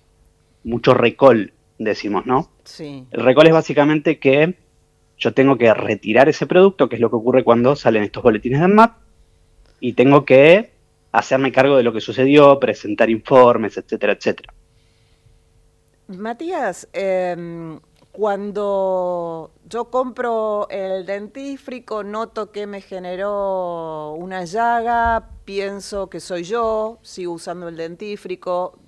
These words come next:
Speaker 2: se, se pone peor. Justo hablo con mi cuñada y me dice, "A mí también", y,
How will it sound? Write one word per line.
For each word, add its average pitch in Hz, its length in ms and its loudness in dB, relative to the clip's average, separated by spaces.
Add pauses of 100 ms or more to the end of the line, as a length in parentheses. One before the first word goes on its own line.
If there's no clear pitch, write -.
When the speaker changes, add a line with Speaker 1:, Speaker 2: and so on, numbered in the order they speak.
Speaker 2:
se, 147 420 -14
se - 180 -20
pone 165 280 -12
peor. 202 520 -6 (400)
Justo 196 300 -6
hablo 180 220 -2
con 175 160 -8
mi 180 100 -12
cuñada 208 340 -6
y 196 40 -6
me 175 120 -8
dice, 170 220 -10
"A 165 40 -6
mí 180 140 -12
también", 240 560 -6
y, 180 200 -10